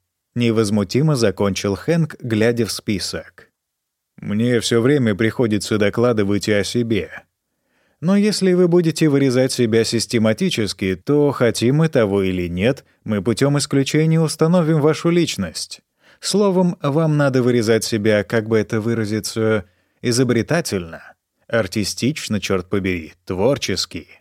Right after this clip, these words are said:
Например, в те короткие периоды, когда вы обыскиваете дом или поправляете камеру, или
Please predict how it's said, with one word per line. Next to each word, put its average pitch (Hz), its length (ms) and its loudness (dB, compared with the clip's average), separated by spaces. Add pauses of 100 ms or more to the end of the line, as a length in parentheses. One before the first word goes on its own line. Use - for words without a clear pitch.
(680)
Например, 208 440 4
в - 60 -6
те 185 160 0
короткие 170 480 2
периоды, 165 440 2
когда 117 420 2
вы 127 180 2
обыскиваете 120 760 0
дом 147 320 2
или 123 180 0
поправляете 107 800 0
камеру, 160 560 2 (160)
или 156 680 2